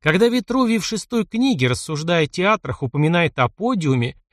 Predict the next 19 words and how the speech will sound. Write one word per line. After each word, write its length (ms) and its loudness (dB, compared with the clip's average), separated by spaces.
необходимо 640 0
помнить, 420 -2
что 240 -4
подиум 460 0
означает 600 -2
то 180 0
же, 100 -2
что 200 -4
пьедестал, 760 -4
равный 460 2
по 100 -10
высоте 520 -2
одной 260 0
трети 340 -2
колонны, 720 -2
две 280 2
пятых, 580 -4
украшающих 720 -2
сцену. 560 -8